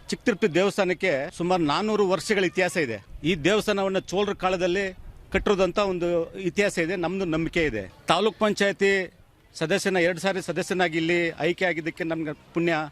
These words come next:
ಇದು ಚಿಕ್ಕ ತಿರುಪತಿ ಪುಣ್ಯ ಸ್ಥಳ. ನಾವು ಈ ಪಂಚಾಯತಿಯಲ್ಲಿ ಮತ್ತು ಈ ದೇವಸ್ಥಾನ ಹತ್ರ ನಾವು ಹುಟ್ಟಿರೋದು ನಮ್ಮ ಭಾಗ್ಯ ಇದು.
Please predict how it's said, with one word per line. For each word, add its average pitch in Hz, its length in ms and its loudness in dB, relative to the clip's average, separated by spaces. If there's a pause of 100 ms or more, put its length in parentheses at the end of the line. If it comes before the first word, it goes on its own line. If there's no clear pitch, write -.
(240)
ಇದು 214 320 4
ಚಿಕ್ಕ - 220 -8
ತಿರುಪತಿ 214 500 0 (360)
ಪುಣ್ಯ 220 260 2
ಸ್ಥಳ. 180 260 0 (200)
ನಾವು 220 640 0 (240)
ಈ 208 160 -2
ಪಂಚಾಯತಿಯಲ್ಲಿ 202 680 -2
ಮತ್ತು 202 280 -4
ಈ 185 40 -2
ದೇವಸ್ಥಾನ 202 540 0
ಹತ್ರ 180 400 2
ನಾವು 190 180 0
ಹುಟ್ಟಿರೋದು 170 580 -2 (320)
ನಮ್ಮ 165 240 2
ಭಾಗ್ಯ 143 460 0
ಇದು. 107 240 -8